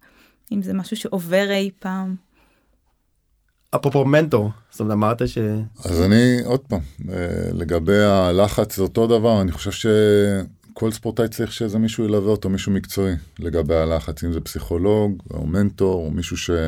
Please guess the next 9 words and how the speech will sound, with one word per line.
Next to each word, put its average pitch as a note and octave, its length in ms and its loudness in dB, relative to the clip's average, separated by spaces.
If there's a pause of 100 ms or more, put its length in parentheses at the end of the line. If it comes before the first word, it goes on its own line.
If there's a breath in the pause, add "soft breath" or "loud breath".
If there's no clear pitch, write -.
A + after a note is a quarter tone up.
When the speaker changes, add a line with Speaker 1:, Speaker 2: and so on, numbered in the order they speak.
(280)
Speaker 3:
שמכיר E2 600 -4
את D#2+ 160 -8
ה-, D#2+ 600 -4 (1120)
את - 60 -6
Speaker 1:
היה G#3 200 0
לך D#3+ 80 0
Speaker 3:
הדברים F#3+ 300 2
האלה. F#3+ 260 2
Speaker 1:
דרך A3 400 -8